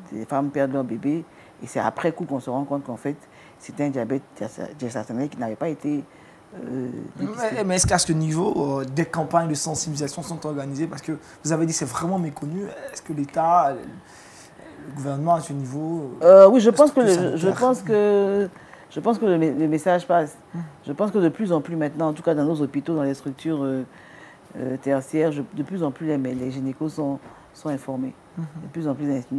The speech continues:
Speaker 1: on, on nous réfère des malades, même des fois, même les sages-femmes même commencent à faire des tests déjà et tout. Je pense que de plus en plus, de
Speaker 2: Mhm.
Speaker 1: plus en plus, ça commence à, à, à prendre. Maintenant, on espère que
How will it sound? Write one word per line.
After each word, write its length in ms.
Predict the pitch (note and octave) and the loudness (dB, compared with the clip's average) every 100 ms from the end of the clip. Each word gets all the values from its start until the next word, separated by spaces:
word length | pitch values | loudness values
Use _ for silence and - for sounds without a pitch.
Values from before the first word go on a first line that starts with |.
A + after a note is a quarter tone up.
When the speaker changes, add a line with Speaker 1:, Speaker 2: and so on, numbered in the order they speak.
| C#3+ - | -6 -4
Speaker 1:
on, 120 | C3+ | -2
on 160 | C3+ D3 | 0 2
nous 100 | D3 | 0
réfère 280 | C3 D3+ | -2 -2
des 100 | C3+ | -2
malades, 260 | C3 C3 C#3 | -2 0 0
même 140 | C#3 C3+ | -2 -2
des 120 | A#2+ | -4
fois, 140 | A#2+ C#3 | -4 -2
même 160 | C#3+ C#3+ - - - | -2 -6 -16 -14 -4
les 120 | B2 | -4
sages-femmes 480 | - D#3 D#3 D#3 D3+ | 0 0 2 0 2
même 180 | D3+ | 0
commencent 240 | C#3+ D3+ D3 | -2 -4 -2
à 80 | A#2+ | -2
faire 140 | D3 | -2
des 100 | B2+ | -4
tests 340 | A#2+ D3+ D3+ D3+ | -2 -2 -2 -4
déjà 240 | B2 C#3+ | -4 -4
et 60 | C3 | -6
tout. 140 | - C#3 - - | -10 -14 -18 -20
Je 80 | - | -8
pense 160 | - F#3+ | -2 -2
que 320 | F#3+ F3+ F3 | 0 0 0
de 100 | D3 | -2
plus 200 | C#3 E3 | -6 -6
en 80 | C#3 | -6
plus, 420 | B2 D3 C#3 - - - - - - - | -8 -12 -12 -14 -20 -20 -20 -20 -20 -14
de 60 | D#3+ | -10
Speaker 2:
Mhm. 40 | |
Speaker 1:
plus 160 | D#3+ D#3+ | -6 -2
en 80 | C#3+ | -2
plus, 160 | C#3 | -4
ça 140 | C#3+ C3+ | -4 -4
commence 340 | C3+ C#3+ D3 | -4 -4 -4
à, 160 | C#3+ B2 | -6 -8
à, 460 | - B2+ B2+ G#3 | -10 -12 -14 -14
à 20 | C3 | -14
prendre. 300 | - D#3 C3+ - | -8 -8 -8 -12
Maintenant, 220 | B2 C#3+ D3+ | -8 -4 -4
on 20 | |
espère 360 | B2 - D#3 C#3+ | -6 -4 -6 -4
que 180 | C#3+ | -8